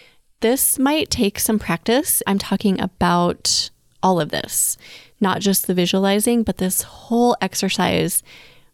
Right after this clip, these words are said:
might take some repetition. So keep doing it and don't give up.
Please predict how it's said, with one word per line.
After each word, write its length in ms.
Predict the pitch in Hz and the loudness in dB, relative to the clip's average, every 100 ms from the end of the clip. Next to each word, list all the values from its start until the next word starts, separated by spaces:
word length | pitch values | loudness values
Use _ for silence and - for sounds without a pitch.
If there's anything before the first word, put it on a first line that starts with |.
| - | -4
might 480 | 196 190 214 - | 0 2 0 -4
take 300 | - - 185 | -4 -2 0
some 240 | - 190 185 | -2 -2 -2
repetition. 760 | 180 180 - 165 - - - | -2 -4 -2 -2 0 -2 -4
So 200 | - 180 | -4 -4
keep 400 | - - 247 254 | -6 -4 -4 -2
doing 300 | - 185 185 | 0 2 2
it 160 | 196 208 | 2 0
and 240 | - 190 180 | 0 -2 0
don't 260 | 185 190 | 0 2
give 200 | - 185 | 0 0
up. 240 | 175 - | 0 -4